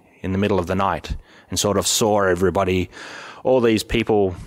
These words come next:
that were entertained him and were a source of pleasure for him. He saw them asleep and just,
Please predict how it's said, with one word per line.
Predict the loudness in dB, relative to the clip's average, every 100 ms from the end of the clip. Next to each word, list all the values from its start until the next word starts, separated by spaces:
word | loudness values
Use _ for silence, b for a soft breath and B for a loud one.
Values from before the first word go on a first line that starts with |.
| -4
that | -2
were | 0 0
entertained | 0 -2 -2 -2 -2 -2
him | -2 -2 -2
and | -4 -2
were | 0 0 -2 -4
a | -6
source | 0 0 0
of | -4
pleasure | -2 0 0
for | 0 0 0
him. | -2
He |
saw | -2 0
them | 0 0 -2
asleep | -2 -2 0 0 0 0
and | -2 -2
just, | -4 -6